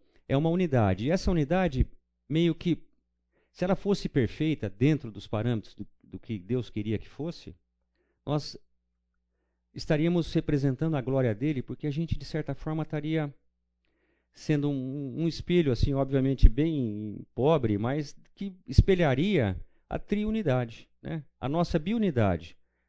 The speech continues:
Um homem e mulher, diversidade, macho, fêmea, unido, formando um só corpo, uma só carne, e funcionando como um só pra honra e glória do Senhor. Ok?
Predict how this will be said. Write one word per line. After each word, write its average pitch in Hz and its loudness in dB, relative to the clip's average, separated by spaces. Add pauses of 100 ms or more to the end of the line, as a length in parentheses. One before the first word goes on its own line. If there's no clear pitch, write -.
(360)
Um 147 -8
homem 170 4
e 135 2
mulher, 110 2
diversidade, 131 4
macho, 123 -2
fêmea, 123 0 (240)
unido, 147 4
formando 180 -2
um 196 -4
só 180 -6
corpo, 143 -2
uma 180 -4
só 175 -6
carne, 127 -2 (1080)
e 143 0
funcionando 175 2
como 156 0
um 135 -2
só 180 -2 (480)
pra 165 4
honra 175 2
e 190 0
glória 151 -2
do 151 -8
Senhor. 135 -6 (600)
Ok? 160 -4